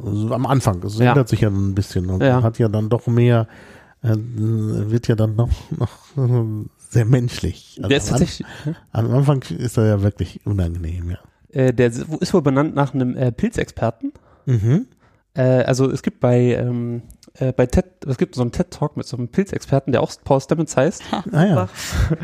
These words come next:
Speaker 2: <laughs> Ich, äh, ich finde auch gut, dass die Autoren sich scheinbar von sowas wie ted Talks, äh, inspirieren lassen scheinbar.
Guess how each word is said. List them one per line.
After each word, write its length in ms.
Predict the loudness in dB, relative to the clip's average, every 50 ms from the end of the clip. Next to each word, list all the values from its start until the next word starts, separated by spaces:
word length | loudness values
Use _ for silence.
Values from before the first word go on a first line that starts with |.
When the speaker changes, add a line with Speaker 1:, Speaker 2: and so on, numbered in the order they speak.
| -8 -6
Speaker 2:
<laughs> 200 | -4 -4 -2 -2
Ich, 200 | -2 -2 0 2
äh, 400 | 2 4 4 4 4 2 0 -2 -6 _ -4 -2
ich 140 | -2 -2 0
finde 220 | 0 2 2 2
auch 80 | 2 2
gut, 200 | 0 0 2 2
dass 140 | 0 2 2
die 420 | 2 2 4 4 4 4 2 2 -2 _ _ _ -2
Autoren 340 | -2 0 2 4 4 4 4
sich 120 | 2 2
scheinbar 280 | 2 2 2 2 2 0
von 380 | 0 0 0 0 0 0 -2 -2
sowas 320 | -2 0 2 2 2 0 -2
wie 80 | -2
ted 220 | 0 0 -2 -2 -2
Talks, 320 | -2 -2 -2 -4 -6 -6
äh, 300 | -2 0 2 2 2 0 0
inspirieren 400 | -2 -2 -2 0 2 4 4 4
lassen 240 | 2 0 0 -4
scheinbar. 360 | -4 -2 0 0 0 0 -2